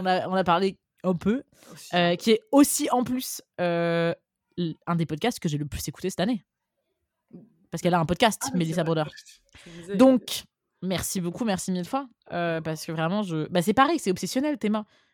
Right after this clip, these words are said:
Speaker 1: Genre, euh, j'ai écouté une autrice, j'ai lu son livre, j'ai lu, euh, The Shards, j'ai écouté le bout, le podcast. Il y a un vrai problème, hein.
Speaker 2: Ça, ouais, c'est un pro-, <laughs> c'est un problème, ouais.
Speaker 1: Ouais.
Speaker 2: Je pense qu'on peut dire que c'est un problème.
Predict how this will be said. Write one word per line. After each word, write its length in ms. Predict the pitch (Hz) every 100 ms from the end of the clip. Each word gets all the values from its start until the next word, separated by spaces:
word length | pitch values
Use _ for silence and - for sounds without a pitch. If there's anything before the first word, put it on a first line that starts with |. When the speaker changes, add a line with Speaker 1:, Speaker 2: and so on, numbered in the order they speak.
| _ _ _
Speaker 1:
Genre, 220 | 165 208 185
euh, 140 | 180
j'ai 180 | 175 214
écouté 300 | 208 240 269
une 100 | 240
autrice, 380 | 226 254 247 185
j'ai 80 | 190
lu 100 | 185
son 140 | 196
livre, 340 | 214 277 214 -
j'ai 380 | 165 190 185 185
lu, 340 | 185 220 233
euh, 440 | 185 175 165 160 - -
The 120 | 185 196
Shards, 280 | - 196 196 -
j'ai 320 | 160 160 -
écouté 340 | 170 - - 202
le 60 |
bout, 180 | 165 180
le 80 | 190
podcast. 540 | 170 180 226 277 - _ _ _ _
Il 40 | 170
y 20 |
a 60 | 156
un 60 |
vrai 180 | 156 208
problème, 300 | 226 247 214
hein. 100 | 165 - _ _ 226 196 165 180
Speaker 2:
Ça, 200 | 214 196
ouais, 100 | 220
c'est 120 | 202
un 100 | 185
pro-, 240 | - 220
<laughs> 100 | 196
c'est 200 | - 202
un 40 | 185
problème, 520 | - 214 185 160 151
ouais. 80 | 143 - - 170
Speaker 1:
Ouais. 80 |
Speaker 2:
Je 20 | 175
pense 140 | 202
qu'on 80 | 196
peut 100 | 202
dire 120 | 214
que 60 | -
c'est 220 | 180 220
un 60 | 196
problème. 340 | - 190